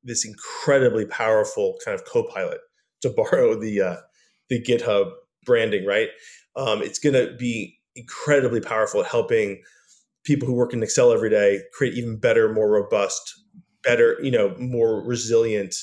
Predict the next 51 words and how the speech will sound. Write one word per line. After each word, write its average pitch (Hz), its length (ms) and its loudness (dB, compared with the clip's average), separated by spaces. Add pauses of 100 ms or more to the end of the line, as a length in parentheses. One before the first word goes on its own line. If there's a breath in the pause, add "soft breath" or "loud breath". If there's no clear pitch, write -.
(160)
Excel 113 460 0
formulas. 110 540 -4 (360 loud breath)
It's - 120 -10
gonna 123 160 0
help 120 220 -2
coders 123 520 0 (340 soft breath)
move 127 220 -2
faster 113 440 0
and, 110 200 -4
and 107 200 -4 (100)
automate 117 340 2
a 110 40 2
lot 107 180 4
of, 104 60 4
like, 98 140 0
the 101 80 -6
simple, 104 600 0 (480)
you 123 100 -2
know, 113 100 4
infrastructure 117 640 -2
and, 101 120 -2
and 110 180 -8
simple 113 320 -2
code 110 260 0
that - 160 2
gets - 160 -2
out 101 140 0
of, - 100 -14
in 120 60 -12
their 104 100 -4
way, 110 280 2
so 127 100 -8
they 117 140 -2
can 117 120 -8
spend 113 220 -2
more 110 160 0
time 107 300 -6
thinking 127 440 -8
really 123 280 -2
hard 123 520 -2 (320 soft breath)
and 120 200 -8
deep 143 240 -2
around 120 220 2
some 120 160 -4
of 110 40 -6
the 101 80 -12
challenging 104 380 -6
problems 104 340 -6
that 104 100 -2
they're 95 160 -6
facing. 101 340 -8